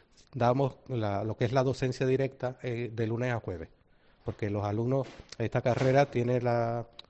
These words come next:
una cosa especial, que es que a partir del segundo año los alumnos van a hacer las prácticas.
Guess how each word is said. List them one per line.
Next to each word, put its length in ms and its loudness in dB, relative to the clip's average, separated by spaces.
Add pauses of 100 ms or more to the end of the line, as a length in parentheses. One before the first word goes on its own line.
(300)
una 220 -2
cosa 300 0
especial, 580 0
que 120 -2
es 60 -4
que 120 -4
a 100 0
partir 280 -2
del 80 -2
segundo 280 0
año 200 2
los 120 0
alumnos 400 -2
van 220 2
a 80 -2
hacer 240 -4
las 80 -2
prácticas. 520 -6